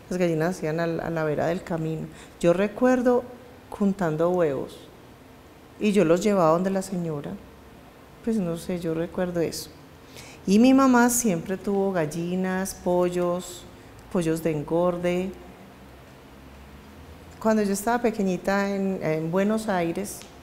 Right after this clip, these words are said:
eh, habían pollitos. Yo me acostaba en el suelo y como que seguramente me dormía ahí en el suelo.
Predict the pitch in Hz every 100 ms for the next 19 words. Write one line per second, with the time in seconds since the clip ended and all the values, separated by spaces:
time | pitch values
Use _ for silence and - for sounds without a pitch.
0 | - - - - - - - - 175 175
1 | 165 165 156 151 156 165 - - - -
2 | - - - - - - - 196 196 190
3 | 208 233 202 170 - 214 - - - -
4 | - - 180 175 214 220 214 180 165 196
5 | 190 180 247 294 262 254 - - - 208
6 | 196 214 208 208 196 175 185 208 208 226
7 | 214 170 165 165 165 170 190 196 160 -
8 | - 160 147